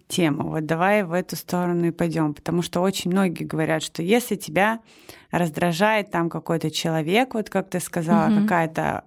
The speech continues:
Speaker 1: черта, значит, это не хватает тебе или еще что-то взять. Но у меня было в жизни, как показывает чаще практика,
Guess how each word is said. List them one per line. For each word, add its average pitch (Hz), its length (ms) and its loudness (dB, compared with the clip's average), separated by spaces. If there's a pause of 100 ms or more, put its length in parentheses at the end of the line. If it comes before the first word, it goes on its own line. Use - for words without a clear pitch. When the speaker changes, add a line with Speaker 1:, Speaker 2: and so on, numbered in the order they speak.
Speaker 1:
черта, 233 560 0 (340)
значит, 185 440 0
это 185 180 0
не 175 140 2
хватает 170 500 0
тебе 226 360 2
или 202 140 2
еще 196 320 0
что-то - 380 -6
взять. - 440 -6 (520)
Но 202 180 4
у 190 40 4
меня 196 360 4
было 214 420 0
в 151 80 -4
жизни, 160 560 -2 (300)
как - 240 -8
показывает 156 560 -2
чаще 160 360 -2
практика, 160 600 -4